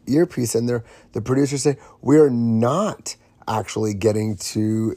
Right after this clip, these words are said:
the, uh, trades right now. We are actually gonna get right into the nuts and the bolts." Oh, no. The meat and the bolts, the nuts and potatoes. We're actually gonna get into this draft, I think.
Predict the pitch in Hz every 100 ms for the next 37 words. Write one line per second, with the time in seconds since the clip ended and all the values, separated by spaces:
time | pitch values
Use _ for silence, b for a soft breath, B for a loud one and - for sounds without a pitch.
0 | - 104 107 _ - - 113 107 107 -
1 | - _ _ 104 - - 110 104 98 104
2 | 101 107 104 110 110 B B - 127 131
3 | 135 - 131 123 123 117 110 - - 120
4 | - 107 104 110 151 185 - - 120 110
5 | 110 110 120 147 147 - 117 107 95 107
6 | 117 - - - - 107 104 95 92 101
7 | 98 95 - b b - 110 104 135 170
8 | 65 92 92 95 - - 104 107 117 151
9 | 151 107 98 107 - 113 113 104 - b
10 | b b 117 147 220 196 - 117 110 110
11 | 107 95 113 107 - 127 123 - 110 107
12 | 92 117 - 98 107 151 131 87 107 -
13 | - _ _ - 107 101 - 165 131 110